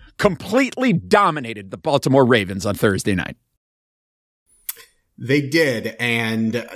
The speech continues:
Speaker 2: you know, that brings me to, we're gonna get this right, right, uh, right out early in the show, my hashtag one Hataki. So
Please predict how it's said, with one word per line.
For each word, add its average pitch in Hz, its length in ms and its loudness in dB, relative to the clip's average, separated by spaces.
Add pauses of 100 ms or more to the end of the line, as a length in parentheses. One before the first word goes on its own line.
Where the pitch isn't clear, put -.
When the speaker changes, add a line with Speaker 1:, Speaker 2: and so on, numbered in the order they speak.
Speaker 2:
you 131 120 0
know, 131 80 0
that 151 500 -2
brings 160 420 0
me 147 360 2
to, 143 380 0
we're 135 200 0
gonna 156 160 0
get 147 240 0
this 143 320 -2
right, 143 500 0 (220)
right, 143 400 0
uh, 139 180 -2 (140)
right 156 260 2
out 147 400 0 (680)
early 180 320 6
in 185 80 2
the 185 80 4
show, 123 560 0 (520)
my 135 280 2
hashtag 151 920 0
one 156 280 2
Hataki. 156 760 0 (2250)
So 120 460 -2